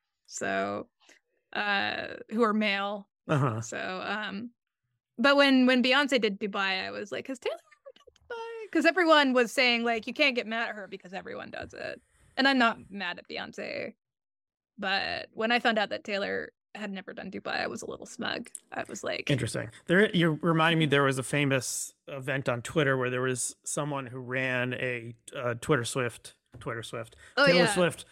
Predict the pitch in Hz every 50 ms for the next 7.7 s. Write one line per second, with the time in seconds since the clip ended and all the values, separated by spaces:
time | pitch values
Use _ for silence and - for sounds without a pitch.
0 | _ _ - 190 214 262 285 226 - - 165 151 143 143 143 147 147 - - -
1 | 170 160 151 147 151 151 151 139 131 165 170 202 208 - - - 156 139 135 127
2 | 123 123 120 120 120 123 123 123 127 135 143 139 131 - 165 143 131 117 139 135
3 | 139 135 131 127 120 - - - _ _ _ _ _ _ _ _ - 135 123 120
4 | 120 120 - 156 147 143 147 135 147 135 135 131 - 139 120 123 131 131 123 117
5 | 117 151 160 156 151 135 123 120 120 120 123 123 - - 131 123 117 120 113 113
6 | - 143 131 127 120 113 120 120 120 123 127 - - 139 131 131 131 135 127 123
7 | 120 123 147 139 139 135 131 120 120 123 123 127 127 -